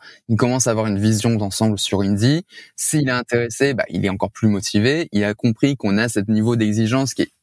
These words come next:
ultra fort. Donc oui, je comprends et ce, cette pression, elle est, elle est légitime. Surtout quand tu dis que t'as un test timé, chaque minute compte, faut que tu puisses, tu puisses te, te dire, faut être hyper efficace.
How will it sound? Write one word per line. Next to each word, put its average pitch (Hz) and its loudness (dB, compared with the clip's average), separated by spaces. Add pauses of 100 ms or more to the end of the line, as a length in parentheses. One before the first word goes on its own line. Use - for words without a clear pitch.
(120)
ultra 107 0
fort. 151 -2 (360)
Donc 107 2
oui, 139 4
je - -8
comprends 139 0
et 104 2
ce, 95 0 (480)
cette - 0
pression, - 0
elle 104 0
est, - -4
elle 95 -2
est 98 0
légitime. 101 0 (340)
Surtout 127 2
quand 110 -2
tu - 0
dis 110 4
que 110 -10
t'as 90 0
un 92 -2
test 101 -2
timé, 101 0
chaque 107 -4
minute 95 0
compte, 147 0
faut - -14
que - -14
tu - -10
puisses, 123 0 (460)
tu 107 -2
puisses 120 2
te, 95 0
te 95 -2
dire, 113 2
faut 98 -2
être 98 -4
hyper 117 2
efficace. - -4